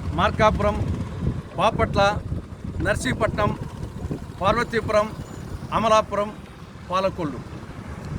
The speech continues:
ఈ పది ప్రభుత్వ మెడికల్ కళాశాలలను, వాటికి అనుబంధంగా ఉన్న ప్రభుత్వ ఆసుపత్రులను ప్రైవేట్ పరం చేయాలని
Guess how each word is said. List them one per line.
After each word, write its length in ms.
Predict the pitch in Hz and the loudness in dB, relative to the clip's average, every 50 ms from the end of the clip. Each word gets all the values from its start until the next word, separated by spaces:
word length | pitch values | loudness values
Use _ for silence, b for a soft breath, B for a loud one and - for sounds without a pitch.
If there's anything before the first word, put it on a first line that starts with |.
| - - - - - | -6 -6 -6 -2 2
ఈ 140 | 226 254 269 | 4 4 4
పది 580 | 190 170 180 180 202 262 277 262 214 185 202 - - - - - - - - - - - - - - - - - - | 4 4 4 6 6 6 6 4 4 2 0 -2 -8 -12 -12 -12 -12 -12 -12 -10 -10 -10 -10 -10 -10 -10 -10 -6 2
ప్రభుత్వ 440 | 180 196 202 226 262 202 - 262 | 2 2 4 2 0 2 4 4
మెడికల్ 400 | 240 233 214 196 - - 233 226 | 4 6 4 2 2 0 -2 -2
కళాశాలలను, 840 | 214 - 196 196 208 208 202 - 208 190 190 190 190 185 196 214 226 - - - - - - - - - - - - - | 0 2 4 6 6 4 4 4 4 4 4 4 2 0 -2 -2 -4 -6 -8 -10 -8 -8 -10 -10 -10 -10 -10 -8 -6 2
వాటికి 420 | 170 196 220 233 196 240 - 240 | 6 6 6 6 6 2 0 2
అనుబంధంగా 580 | 220 190 202 220 220 240 247 240 240 240 233 226 | 4 4 4 4 2 2 2 2 2 4 4 4
ఉన్న 260 | 226 220 214 208 202 | 6 6 4 2 2
ప్రభుత్వ 540 | 190 - 190 180 185 185 220 196 - 220 208 - | 2 2 0 -2 0 0 -2 -2 0 0 2 4
ఆసుపత్రులను 760 | 160 185 202 - - 208 185 - 180 175 180 180 165 143 139 - - - - - - - - - - - - - - | 4 2 2 2 -2 -6 -6 -4 -2 0 2 2 2 2 0 -2 -6 -8 -10 -10 -10 -10 -10 -10 -10 -10 -10 0 4
ప్రైవేట్ 420 | 180 208 226 269 269 269 202 - | 6 6 8 8 8 6 6 2
పరం 200 | 247 240 240 233 185 147 | 0 0 0 0 2 2
చేయాలని 580 | 202 202 214 208 196 185 185 190 185 165 147 143 | 4 6 8 6 6 4 2 0 0 0 0 -2